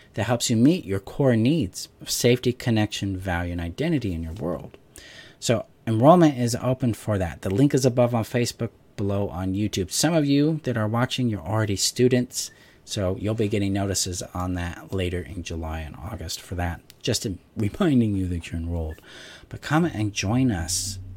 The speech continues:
in this. Fifty people total allowed this year. I only teach this once a year.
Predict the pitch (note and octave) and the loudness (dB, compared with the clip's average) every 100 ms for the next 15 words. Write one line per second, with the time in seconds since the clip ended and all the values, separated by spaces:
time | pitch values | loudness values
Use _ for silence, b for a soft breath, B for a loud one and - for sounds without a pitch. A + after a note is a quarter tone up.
0 | - A2+ G#2 D#2 D2+ - G2+ - A#2 - | -8 -4 -2 -4 -6 -8 -10 -8 -8 -6
1 | - D3 C#3+ C3+ C3+ C#3+ C#3 - - C3+ | -6 -4 0 0 2 0 -2 -4 2 4
2 | C3+ - G2+ G2+ G#2 G#2+ - G2+ G2 G#2 | 4 2 0 2 2 0 -2 -6 -2 0
3 | - - A2 B2 G#2+ A2+ G#2+ - A#2+ - | 0 0 2 2 0 0 -2 0 -2 -2
4 | G2+ - G#2+ G#2+ - G2 G#2+ D3+ | -4 -4 -4 -6 -4 -4 0 -2